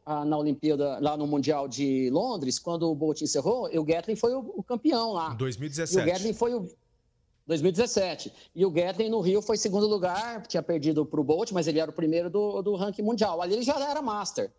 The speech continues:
Speaker 1: ele já, ele já tinha trinta e seis anos. Em dois mil e dezessete, tava com trinta e sete anos. O ano que vem ele vai pra Olimpíada aos trinta e nove. E, e ele, a-, ano passado, foi prata no Mundial, lá em Doha.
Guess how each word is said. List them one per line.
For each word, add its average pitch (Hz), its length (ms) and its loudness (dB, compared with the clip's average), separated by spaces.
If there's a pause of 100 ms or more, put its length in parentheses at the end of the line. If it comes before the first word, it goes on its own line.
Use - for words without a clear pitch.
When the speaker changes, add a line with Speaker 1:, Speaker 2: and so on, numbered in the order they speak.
Speaker 1:
ele 143 100 -2
já, 175 200 2
ele 156 120 -2
já 170 120 2
tinha 180 180 -2
trinta 214 240 -2
e 233 60 0
seis 254 240 0
anos. 160 300 -2 (320)
Em 156 60 -6
dois 180 160 2
mil 202 80 2
e 202 40 2
dezessete, 196 360 0
tava 240 140 0
com 254 100 -2
trinta 262 240 0
e 262 40 -2
sete 269 260 -2
anos. 190 380 -2 (240)
O 196 120 2
ano 311 120 0
que 190 160 2
vem 226 140 2
ele 254 100 4
vai 247 100 0
pra 247 120 -2
Olimpíada 247 360 2
aos 269 100 -4
trinta 285 220 2
e 339 40 2
nove. 220 440 -2 (600)
E, 226 800 2
e 214 140 6
ele, 247 360 2
a-, 233 220 0
ano 226 120 2
passado, 220 640 0
foi 247 340 0
prata 254 440 -2
no 269 100 0
Mundial, 226 760 0
lá 160 180 0
em 160 100 -2
Doha. 139 360 0